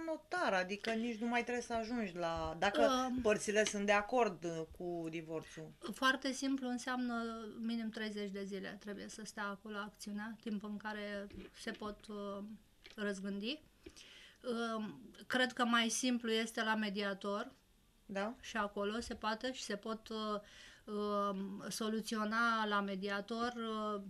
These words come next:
Speaker 2: chiar toate cererile, și cele privitoare la partaj, la copii, deci cu bani mult mai puțin. Deci, la, uh, bine, eu sunt și mediator, dar vreau să spun că medierea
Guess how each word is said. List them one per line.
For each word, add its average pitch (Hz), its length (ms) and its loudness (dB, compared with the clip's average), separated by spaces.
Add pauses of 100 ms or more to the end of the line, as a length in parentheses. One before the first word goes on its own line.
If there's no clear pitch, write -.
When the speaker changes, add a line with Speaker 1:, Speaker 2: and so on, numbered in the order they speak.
(140)
Speaker 2:
chiar 214 260 2
toate 262 460 2
cererile, 196 640 2
și - 240 -2
cele 233 240 2
privitoare 202 560 0
la 190 340 0
partaj, 247 800 2
la 180 260 -6
copii, 254 560 -2 (420)
deci 220 320 -2
cu 220 120 -2
bani 247 320 6
mult 240 220 2
mai 214 220 -2
puțin. 190 380 -4 (100)
Deci, 202 440 -2
la, 202 520 2 (120)
uh, 190 380 0 (300)
bine, 226 300 0
eu 190 100 -4
sunt 208 220 -6
și - 120 -6
mediator, 208 540 0
dar 185 340 0 (1120)
vreau 226 200 -2
să 240 160 0
spun 262 280 0
că 220 160 0
medierea 214 480 0